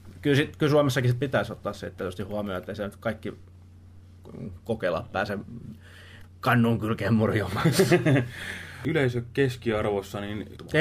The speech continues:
Speaker 1: P S:n kannalta voidaan todeta, että sataviisikymmentäviisi vai?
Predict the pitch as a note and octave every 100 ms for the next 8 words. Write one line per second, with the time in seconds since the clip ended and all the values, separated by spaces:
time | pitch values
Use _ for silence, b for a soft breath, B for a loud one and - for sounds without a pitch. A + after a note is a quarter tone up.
0 | D#3+ C3+ D#3 A3+ E3+ E3 C#3+ C3 C3 B2+
1 | A#2+ B2 A#2+ G#2 F#2+ G2 - G#2 - -
2 | F3 D#3 A#2+ D3 F3+ E3+ F3+ F3 F3 E3+
3 | E3+ E3+ G#3 C3 - F2+ - - -